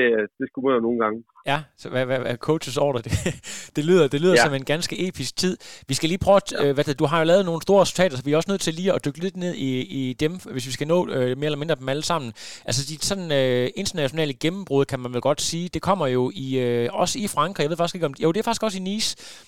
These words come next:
Speaker 2: i syvoghalvfems, øh, hvor du blev nummer fire, og dem, du bliver nummer fire efter, det er altså Luc van Lierde, som, øh, som året forinden er, er blevet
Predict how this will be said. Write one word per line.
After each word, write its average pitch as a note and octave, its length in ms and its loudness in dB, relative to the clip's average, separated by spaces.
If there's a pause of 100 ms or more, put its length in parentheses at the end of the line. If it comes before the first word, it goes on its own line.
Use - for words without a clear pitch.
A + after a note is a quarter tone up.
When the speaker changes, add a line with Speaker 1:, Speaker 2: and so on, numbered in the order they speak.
(220)
Speaker 2:
i C3 40 -4
syvoghalvfems, E3+ 920 2
øh, C3 180 2
hvor C3+ 80 6
du C#3+ 180 4
blev C#3 100 -2
nummer C3+ 200 -2 (140)
fire, F#3 240 2 (160)
og - 80 -2
dem, E3 160 0
du F#3+ 100 -4
bliver C#3+ 240 2
nummer C#3 200 -2
fire F#3+ 300 -2 (140)
efter, B2 200 -2 (320)
det E3 120 0
er D3+ 100 4
altså C3 360 2 (280)
Luc D3+ 180 -2
van D3 140 0
Lierde, F3+ 260 2 (140)
som, C#3+ 240 0 (140)
øh, B2 200 4 (100)
som C3+ 100 -4
året E3 300 6 (140)
forinden D#3 360 0 (120)
er, B2+ 220 -2 (300)
er A#2+ 80 -6
blevet B2+ 140 0